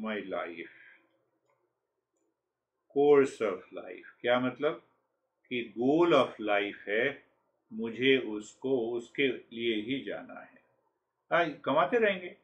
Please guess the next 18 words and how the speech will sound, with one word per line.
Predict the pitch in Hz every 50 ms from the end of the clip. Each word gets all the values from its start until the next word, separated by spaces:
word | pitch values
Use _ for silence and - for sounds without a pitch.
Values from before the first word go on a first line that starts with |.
| _ _ _ _ _ _ _ _ _
तुम | 202 202 190
दो | 185 202 208 208
घंटे | 202 208 208 202 214 196
बैठो, | 180 180 175 165 165 170 170
उसके | 156 131 - - - 139
बाद | 143 160 170 180 175 151
बैठो | 151 151 143 151 196 220
ना, | 220 220
उसके | 185 160 156 - - 180
बाद | 170 180 180 180 180 180 -
करो, | 185 202 240 262
कमाओ, | 262 - - 190 180 180 180 180 180 180 180
खाओ, | - - 160 156 160 160 165
पियो। | 160 - 165 165 180 190 185 - _ _ _ _ _ _ _ _ _ _ _ _ _ _ _ _ _ _ _ _ _ _ _ _ _ _ _ _ _ _ _ _ _ _ _ _ _ _ _ _ _ _ _ _ _ _ _ _ _ _ _ _ _ _ _ _ _ _ _ _ _ _ _ _ _ _ _ _ _ _ _ _ _ _ _ _ _ _ _ _ -
पर | 135 139 135 127
सिद्धार्थ | - - 127 110 104 98 120 123 135 135 135 - -
ने | 117 131 156 151
रास्ता | - - - - - - _ 143 143 - -